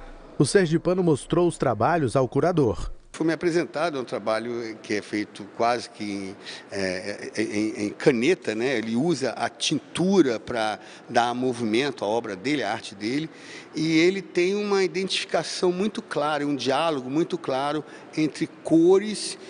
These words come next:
Speaker 2: e o que ele quer transmitir em termos conceituais. A vida dele, o, o fato de ele estar perdendo um dos olhos,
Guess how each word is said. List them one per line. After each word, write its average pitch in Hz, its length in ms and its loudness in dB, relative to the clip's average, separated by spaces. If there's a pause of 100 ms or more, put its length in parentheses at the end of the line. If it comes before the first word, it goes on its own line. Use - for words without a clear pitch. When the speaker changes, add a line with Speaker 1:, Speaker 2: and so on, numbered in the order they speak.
(140)
Speaker 2:
e 180 160 0
o 208 60 0
que - 240 -6
ele 185 180 2
quer 180 220 -2
transmitir 180 640 -2
em 143 80 2
termos 127 300 -6
conceituais. 123 880 -4 (240)
A 110 80 -4
vida 127 240 -2
dele, 120 680 -2
o, 95 800 -6
o 98 40 -16
fato 113 240 0
de 117 80 -8
ele 101 40 -12
estar 110 120 -6
perdendo 113 440 -2
um 113 120 -4
dos 104 220 -8
olhos, 127 480 0